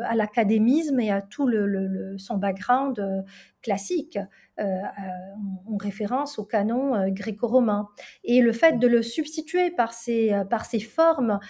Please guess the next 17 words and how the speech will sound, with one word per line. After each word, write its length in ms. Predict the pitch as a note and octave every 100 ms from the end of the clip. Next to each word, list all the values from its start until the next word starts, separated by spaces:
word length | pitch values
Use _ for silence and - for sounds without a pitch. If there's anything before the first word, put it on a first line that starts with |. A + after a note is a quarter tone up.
| - _
qui 100 | B3
sont 220 | - A3 C#4
issues 340 | C#4 - F#4+
d'un 180 | A#3+ A3
héritage 500 | G3+ A3+ A3+ A3+ G#3
local 420 | G3+ G3 D4+ E4+ A#3 - _
africain 460 | F#3+ - A#3+ - F4+ G4+ - - - -
est, 260 | A3+ A3+
euh, 140 | G3+ G#3
est 120 | A3+
quelque 320 | - A3+ A#3+
chose 320 | - D#4 D#4+
qui 140 | - A#3+
renseigne 420 | A3+ A3+ A3+ A3
parfaitement 720 | D#4 - C4+ B3+ B3 C4+ D4+
de 120 | B3
la, 300 | G#3+ G3+ G3+